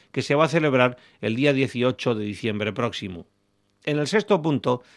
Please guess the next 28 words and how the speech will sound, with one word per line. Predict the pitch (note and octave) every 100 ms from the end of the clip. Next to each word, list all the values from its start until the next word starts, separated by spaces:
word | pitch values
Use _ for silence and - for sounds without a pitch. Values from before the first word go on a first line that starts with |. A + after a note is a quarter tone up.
| _
se | - A#2+
pide | D#3 D#3 E3+
delegar | D#3 C3 B2 C#3+ D#3 -
en | B2
el | B2
Consejo | G#2+ A2+ G#2+ D#3+ -
de | A2 A#2+
Administración, | C#3 D3 C3+ D3+ - B2+ B2+ _ _ _
leo | A#2 C3 D3 F2+
textualmente, | F2 F#2+ G#2+ B2 C3+ A#2+ A2 A2+ _ _ -
la | B2+ C#3
facultad | D3+ C#3 D3 C3+ - G3 G3 -
de | C#3+
señalar | - C#3 B2+ B2+ D3 D3+ - _ _
la | C3 C3
fecha | - F#3 - C#3 D#3 _ _
en | - C3+ B2+
que | C#3 C3
el | C3
acuerdo | B2+ D#3 F#3 F3
de | D#3+
aumento | C3+ C#3 D3 B2
del | G#2+
capital | G2 D3+ A#2+ A#2+ C3 -
deba | A#2+ C#3+ D#3+
llevarse | C#3+ A#2+ B2 - A#2+
a |
efecto, | B2 E3 E3+ - E2+